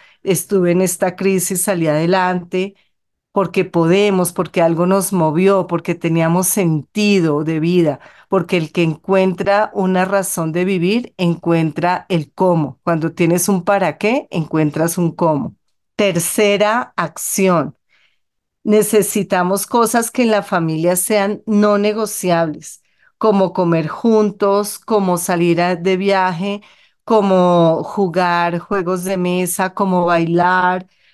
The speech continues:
como saludarnos, como despedirnos, como abrazarnos, que es eso que es no negociable en la vida familiar.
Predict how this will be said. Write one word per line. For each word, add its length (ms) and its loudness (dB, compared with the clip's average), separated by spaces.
como 280 0
saludarnos, 1080 0
como 280 -2
despedirnos, 960 2
como 240 -2
abrazarnos, 1120 -2
que 260 4
es 320 -4
eso 640 0
que 380 2
es 340 -4
no 380 4
negociable 1080 0
en 240 2
la 120 2
vida 380 0
familiar. 840 -2